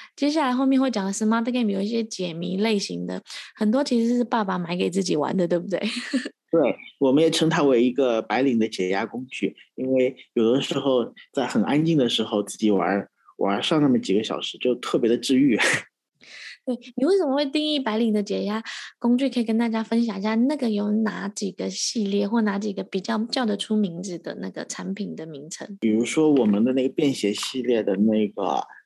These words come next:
Speaker 2: 呃，小兔蹦蹦跳、疯狂松鼠，还有那个逃离亚-，亚特兰蒂斯，这些产品都非常的便携。然后呢，它的难-，难度，后面难度是足够的，所以很多白领在这种出差呀，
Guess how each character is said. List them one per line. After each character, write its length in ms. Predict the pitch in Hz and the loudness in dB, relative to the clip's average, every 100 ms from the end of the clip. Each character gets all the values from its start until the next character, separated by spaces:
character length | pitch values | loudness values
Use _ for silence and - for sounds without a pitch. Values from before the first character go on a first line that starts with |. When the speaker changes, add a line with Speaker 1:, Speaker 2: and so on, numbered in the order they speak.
| - | -12
Speaker 2:
呃， 120 | - 101 | -8 -2
小 160 | 90 | -2
兔 120 | - | 0
蹦 160 | 135 151 | 2 4
蹦 120 | 147 | 4
跳、 460 | 143 180 143 82 - _ _ - | 4 2 0 -2 -8 _ _ -2
疯 140 | 175 | 0
狂 200 | 175 139 | 2 0
松 220 | 151 170 | 2 2
鼠， 240 | 175 104 82 | 4 2 2
还 220 | - 123 | 2 2
有 120 | 127 | 2
那 140 | 123 117 | 2 0
个 80 | |
逃 200 | 117 - | -2 0
离 80 | 123 | 0
亚-， 120 | 135 135 - | 0 -2 -2
亚 100 | 135 | -2
特 80 | - | 0
兰 160 | 110 | -2
蒂 140 | 120 120 | 0 -6
斯， 380 | - - 135 139 - - - | -10 -4 -2 -2 -8 -16 -2
这 100 | 175 | 0
些 80 | |
产 180 | 185 156 | 2 2
品 120 | 170 120 | 2 2
都 80 | |
非 160 | 135 180 | 2 2
常 120 | 139 | 2
的 40 | 120 | 2
便 240 | 139 147 | 4 2
携。 400 | 123 - 95 113 - - - | 0 0 0 0 -6 -18 -6
然 140 | 117 | -2
后 140 | 170 | 2
呢， 140 | 156 135 | 4 2
它 120 | - | 0
的 100 | 151 | 2
难-， 220 | 123 104 - 123 | 2 2 -2 0
难 260 | 110 123 120 | 2 2 2
度， 180 | 139 | 2
后 180 | 113 196 | 4 2
面 180 | 165 135 | 4 2
难 160 | 98 107 | 2 2
度 140 | 147 | 0
是 320 | 135 - 120 104 | 0 -2 -2 -4
足 160 | - | -4
够 240 | 98 170 135 | 0 2 2
的， 140 | - - - | -2 -8 -12
所 120 | - | 0
以 60 | 175 | 0
很 180 | 175 101 | 2 2
多 120 | 143 | 2
白 180 | 98 117 | 0 2
领 220 | 151 110 | 2 2
在 160 | 127 120 | 2 0
这 100 | 127 | 0
种 240 | 110 85 | -2 -4
出 220 | - 139 | -4 -2
差 260 | 139 - 135 | 0 0 0
呀， 320 | 135 131 131 | 2 2 0